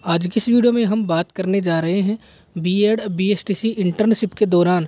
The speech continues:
जो सूक्ष्म शिक्षण की जो डायरी है वो किस प्रकार से बनाते हैं। और इसके अंदर एक जो पीडीएफ़ है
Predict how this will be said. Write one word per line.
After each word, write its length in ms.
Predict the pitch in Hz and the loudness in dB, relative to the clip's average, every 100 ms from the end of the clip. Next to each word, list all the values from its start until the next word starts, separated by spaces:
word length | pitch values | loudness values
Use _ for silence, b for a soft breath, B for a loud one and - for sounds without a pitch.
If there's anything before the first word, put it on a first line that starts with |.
| B B B B | B B B B
जो 100 | 202 214 | -2 -2
सूक्ष्म 460 | - 220 - 247 | 0 -2 0 0
शिक्षण 360 | 226 202 - 196 | 0 -2 0 0
की 120 | 202 | 2
जो 80 | 208 | 0
डायरी 380 | 170 165 180 202 | 0 0 2 2
है 140 | 196 | 2
वो 140 | 202 208 | 0 -4
किस 220 | - - | -6 -8
प्रकार 320 | - 196 190 180 | -6 -2 0 0
से 140 | 196 | 0
बनाते 360 | 170 165 - 151 | 0 -2 -2 -6
हैं। 120 | 147 _ B B B B | -8 _ B B B B
और 240 | - 196 202 | 2 4 4
इसके 280 | 202 - 214 | -2 -2 -2
अंदर 220 | 208 214 | 0 -2
एक 220 | 220 202 | 0 0
जो 120 | 190 | 0
पीडीएफ़ 520 | 202 185 180 214 208 202 | -6 -6 -2 0 0 0
है 180 | 214 | -4